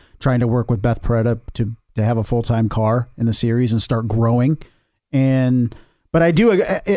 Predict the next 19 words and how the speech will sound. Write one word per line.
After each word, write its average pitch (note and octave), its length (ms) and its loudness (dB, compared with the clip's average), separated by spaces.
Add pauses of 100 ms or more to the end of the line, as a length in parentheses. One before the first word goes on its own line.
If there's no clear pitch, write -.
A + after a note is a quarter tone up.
(100)
uh, G#3 60 0
but, E3 260 -4
but F3 240 0
I E3 80 4
think F#3+ 220 2
I E3+ 120 2
do E3+ 220 2
agree D#3+ 380 2
with D3+ 340 2
the, C3+ 560 2 (500)
um, B2+ 640 2
was A#2+ 180 2
it A#2 80 0
a, A2+ 180 -2
a B2+ 40 -2
tweet E3 420 0
that E3 80 2
we F3+ 100 2
got? E3+ 320 0